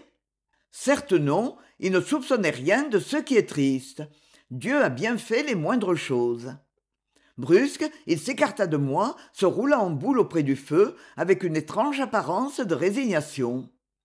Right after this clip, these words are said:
Mamette le plaignit. « Oh » gémit-elle, « les événements vont vite en ce monde. Tais, je parie qu'il n'a pas faim. Il tremble, tu vois, c'est la fièvre. Ne le touche pas, Jacou. » «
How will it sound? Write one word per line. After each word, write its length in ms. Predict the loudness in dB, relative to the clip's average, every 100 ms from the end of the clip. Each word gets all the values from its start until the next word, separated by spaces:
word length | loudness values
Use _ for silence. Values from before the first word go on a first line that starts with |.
| _ _ _ _
Mamette 460 | -2 0 2 0 0
le 200 | 0 0
plaignit. « 600 | 6 6 6 0 -4 -10 _ _ _ _ _ _ _ _ 0
Oh » 320 | 4 4 2
gémit-elle, « 880 | 0 -2 -2 -2 4 6 6 2 -4 -4
les 240 | -2 0 2
événements 600 | 4 4 0 0 2 2
vont 220 | 0 -2
vite 380 | -2 2 2 0
en 120 | -4
ce 140 | -2
monde. 600 | -2 0 -2 -4 -6 -8 -10 _ _
Tais, 300 | 2 2 2 -6 _
je 140 | -4 -4
parie 480 | 2 2 2 0
qu'il 160 | 0 0
n'a 80 | 0
pas 180 | 0 -2
faim. 420 | 0 0 0 -2 -14 _ _ _
Il 240 | 4 4 0
tremble, 500 | 4 4 4 0 0
tu 100 | 0
vois, 380 | 2 2 2 -2
c'est 160 | 0 2
la 100 | 2
fièvre. 720 | 2 4 6 4 0 -4 -12 _ _ _ _ _ _
Ne 80 | 2
le 140 | 2
touche 340 | 6 6 6 2
pas, 320 | 0 0 2
Jacou. » « 580 | 2 0 0 -2 -2